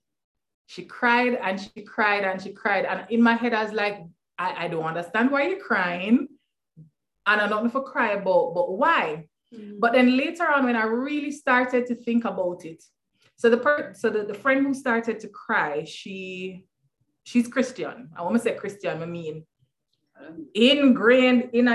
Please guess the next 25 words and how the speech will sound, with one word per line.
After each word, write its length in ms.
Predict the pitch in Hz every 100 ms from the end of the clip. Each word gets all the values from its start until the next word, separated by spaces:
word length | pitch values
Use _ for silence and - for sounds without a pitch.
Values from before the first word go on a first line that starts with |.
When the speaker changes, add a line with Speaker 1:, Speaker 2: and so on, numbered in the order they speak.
| 226
Speaker 1:
your 120 | 220 170
body, 200 | 208 226 220
in 80 | 208 202 196
your 120 | 175 165
blood, 260 | 180 156 220 160
bone 520 | - 196 220 220 202 190 _
from 200 | - 208
a 40 | 196 196
little 180 | 226 202 214
bit 180 | - -
come 160 | 214 208
up 160 | 190 - _ _ _
Christian, 480 | - 240 208 202 156 135
Speaker 2:
Mm. 40 | 170
Speaker 1:
right? 220 | 214 311 - _ _ _ _ _ _ -
And, 580 | 180 185 180 180 180 175
uh, 360 | 175 175 180 180 _ _ _ _ _ _ _ _ _ _
I 100 | - 202
think 220 | 269 262 254
what 240 | 233 226 226 254
happened 340 | 240 247 240 220
with 180 | 233 - -
her 420 | 233 202 180 165 170
was 400 | 170 170 - _ _ _ _ _ _ _ _
the 40 | -